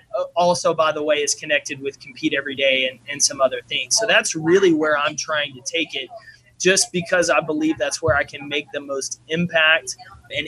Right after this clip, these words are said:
influence from people, is from stages, from workshops, from shows, and doing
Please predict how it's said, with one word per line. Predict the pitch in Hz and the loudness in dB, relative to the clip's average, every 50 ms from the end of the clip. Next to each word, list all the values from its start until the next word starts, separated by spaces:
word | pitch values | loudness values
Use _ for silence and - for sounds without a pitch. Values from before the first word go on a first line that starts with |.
| - - | -2 2
influence | 175 190 196 - - 170 165 156 151 143 - | 4 4 4 4 4 2 0 0 -2 -4 -6
from | - - 147 139 | -6 -6 -10 -8
people, | - 147 151 151 143 143 143 | -6 -6 -6 -4 -4 -4 -2
is | 139 - - | 0 0 -2
from | - - 160 156 156 156 | 2 2 2 4 4 2
stages, | 151 - - 151 143 143 135 143 143 139 - | 0 0 2 2 2 2 0 0 -2 -2 0
from | - - 151 147 147 | 2 2 0 0 0
workshops, | 139 143 139 - - - 147 139 - - | -2 -4 -2 -2 0 2 2 2 2 -2
from | - - - - | -6 -12 -6 -2
shows, | - - 160 160 156 156 147 139 139 135 - - _ - - - _ _ _ - | 0 2 4 4 4 4 2 0 -2 -4 -6 -8 _ -18 -20 -20 _ _ _ -6
and | 147 156 147 - | -6 -6 -6 -2
doing | - 156 160 160 151 147 143 | 0 0 0 0 -2 -4 -4